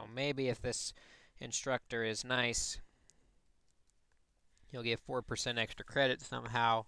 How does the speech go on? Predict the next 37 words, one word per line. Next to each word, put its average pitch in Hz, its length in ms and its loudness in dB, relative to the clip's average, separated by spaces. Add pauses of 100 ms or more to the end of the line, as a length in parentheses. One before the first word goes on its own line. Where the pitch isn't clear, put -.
(1040)
and 120 320 0
we'll 117 140 -6
get 113 160 0
a 110 40 -4
perfect - 460 -4
score 120 460 -2
on 113 180 0
the 107 80 -4
last 113 460 0
test 156 440 8
with 123 140 -8
the 120 80 -8
four 131 240 0
percent 123 400 0
extra 120 240 -2
credit, 127 480 6
and 110 120 -6
we'll 110 120 -4
reach 104 260 -8
our 104 80 -6
goal. 101 280 -12 (1000)
So 233 140 6
if 226 100 6
we 269 80 8
have 233 100 10
a 226 60 6
missing 233 340 10
value, 226 400 6
we 196 140 -2
can 160 160 -4
calculate 180 640 6
the 147 200 0
sum 196 420 2
that 202 120 2
we're 156 100 -4
shooting 196 420 -2
for 135 360 0